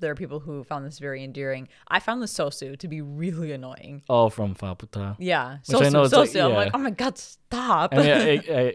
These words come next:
Speaker 2: understood later they explained, like, it's an honorific, uh, word to use, but yeah, I just thought it was some, <laughs> it, like, it was just a force of habit for her.
Speaker 1: It was, yeah, it just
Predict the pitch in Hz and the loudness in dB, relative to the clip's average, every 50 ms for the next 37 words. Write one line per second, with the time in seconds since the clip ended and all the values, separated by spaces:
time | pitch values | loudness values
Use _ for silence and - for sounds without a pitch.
0 | - - - 151 135 127 123 120 - - - 131 120 113 107 117 110 107 107 104 | -4 -4 -2 0 0 2 0 0 -2 0 2 4 4 4 2 0 -2 -2 0 0
1 | 104 101 98 95 98 98 101 - - - - 98 95 92 90 87 87 92 - - | 0 0 -2 -2 -4 -6 -8 -8 -10 -8 -6 -4 -4 -4 -4 -6 -8 -8 -8 -8
2 | 95 90 - 90 90 90 85 82 82 87 85 - - - 92 85 _ _ _ - | -8 -6 -6 -6 -4 -4 -6 -6 -6 -8 -10 -10 -10 -12 -12 -12 _ _ _ -20
3 | - - - 92 82 82 80 80 85 - - _ _ _ - - - 92 92 95 | -20 -14 -10 -10 -8 -8 -8 -8 -10 -12 -14 _ _ _ -20 -16 -12 -8 -4 -4
4 | 92 90 87 - - 90 85 82 87 92 92 90 85 82 85 98 - - - - | -4 -4 -6 -10 -12 -12 -12 -10 -8 -8 -8 -8 -8 -8 -10 -12 -14 -14 -12 -10
5 | 85 80 80 - _ _ _ _ _ _ _ _ _ _ _ _ _ - 120 104 | -10 -10 -10 -12 _ _ _ _ _ _ _ _ _ _ _ _ _ -10 -8 -6
6 | 92 87 85 82 90 - 92 101 101 110 107 - - - 110 98 95 95 95 92 | -4 -4 -4 -4 -6 -6 -6 -4 -4 -4 -6 -6 -4 -2 0 0 0 0 -2 -4
7 | 92 92 95 - - - 104 101 - - 101 95 120 120 - - - 117 - - | -6 -8 -10 -12 -10 -8 -8 -8 -8 -8 -8 -6 -4 -4 -2 -2 -4 -6 -6 -8
8 | _ _ - 139 - - - 123 113 107 120 110 104 107 104 - 117 98 - - | _ _ -14 -14 -10 -6 -4 -2 -2 0 -2 -2 -2 -2 -4 -6 -6 -8 -6 -4
9 | 107 98 - 101 87 - - 92 98 95 87 87 82 - 82 80 82 82 80 85 | -4 -4 -4 -6 -8 -8 -6 -4 -4 -4 -4 -6 -10 -12 -14 -14 -14 -14 -14 -16
10 | - _ _ _ _ - 226 254 294 302 220 226 208 - 233 247 240 220 262 240 | -18 _ _ _ _ -4 -2 0 -2 -2 0 0 2 4 4 4 4 2 -6 -10
11 | - - - | -12 -14 -18